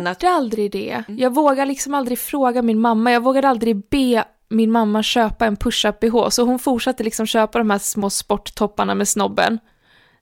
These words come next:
Speaker 1: eh,
Speaker 2: Ja.
Speaker 1: till mig.
Speaker 2: Ja.
Speaker 1: Och så gick jag där och bara kände mig platt.
Speaker 2: Mm.
Speaker 1: Mm.
Speaker 2: Flat screen.
Speaker 1: Flat screen.
Speaker 2: <laughs>
Speaker 1: Ja, det var inte en lögn. Det var inte det. Det var taskigt, men det var inte en lögn.
Speaker 2: Ja.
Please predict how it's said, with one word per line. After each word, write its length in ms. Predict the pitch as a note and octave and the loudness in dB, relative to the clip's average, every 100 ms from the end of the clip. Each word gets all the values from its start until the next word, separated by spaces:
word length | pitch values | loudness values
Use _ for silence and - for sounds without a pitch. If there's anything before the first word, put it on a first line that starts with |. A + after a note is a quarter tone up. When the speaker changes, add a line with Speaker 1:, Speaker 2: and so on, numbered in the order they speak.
| - | -4
Speaker 1:
eh, 100 | G#3 G3 | 0 2
Speaker 2:
Ja. 80 | G3+ G#4 | 0 0
Speaker 1:
till 120 | A#3 | 4
mig. 200 | F3+ G#3 | 6 4
Speaker 2:
Ja. 100 | B3+ - - - _ | 0 -12 -20 -20 _
Speaker 1:
Och 140 | C#4+ | 2
så 100 | B3 | 4
gick 280 | C4+ B3+ D#4+ | 4 4 4
jag 120 | A#3+ | 4
där 340 | G#3 G#3 G3+ - | 6 6 4 0
och 180 | G#3 - | -4 2
bara 260 | G#3 F#3+ | 4 4
kände 340 | G3 G#3 G3 F#3 | 2 0 2 0
mig 340 | F#3+ F3 F#3 - - _ _ _ _ _ _ | 0 2 0 -4 -18 _ _ _ _ _ _
platt. 420 | G#3 - - - | -8 -8 -14 -12
Speaker 2:
Mm. 220 | A#3+ A3 G3 | -6 -4 -4
Speaker 1:
Mm. 180 | F#3+ - _ | -8 -16 _
Speaker 2:
Flat 260 | - F#3 G3 | -6 -4 -4
screen. 340 | - F3+ F3+ - - | -8 -10 -10 -14 -12
Speaker 1:
Flat 280 | - D#4 - D#4 | 0 2 2 2
screen. 300 | G#4 A#3+ A3+ | 2 2 -2
Speaker 2:
<laughs> 800 | - - - - F4 - - - | -10 -18 -20 -12 -12 -12 -16 -2
Speaker 1:
Ja, 180 | B3+ - | 0 2
det 120 | G3+ | 2
var 140 | D4+ F#4+ | 4 4
inte 160 | E4 | 4
en 120 | A#3+ A#3+ | 2 4
lögn. 480 | A#3+ F3+ G3+ A#3 - | 2 0 -6 -10 -2
Det 60 | C4+ | 2
var 160 | G#3 | 4
inte 160 | B3 - | 2 0
det. 80 | G3+ | 2
Det 60 | |
var 120 | C#4+ | 2
taskigt, 580 | D#4+ - - - E4 - | 4 2 2 0 0 0
men 120 | C4 | 0
det 60 | C4+ | 2
var 80 | C4+ | 4
inte 240 | A#3 G3 | 2 2
en 120 | G#3 | 2
lögn. 320 | G3+ A3 G#3 G#3 - - _ _ _ _ - - | 2 2 -2 -6 -10 -16 _ _ _ _ -20 -16
Speaker 2:
Ja. 340 | A#3 G#3+ A3 | -10 -10 -10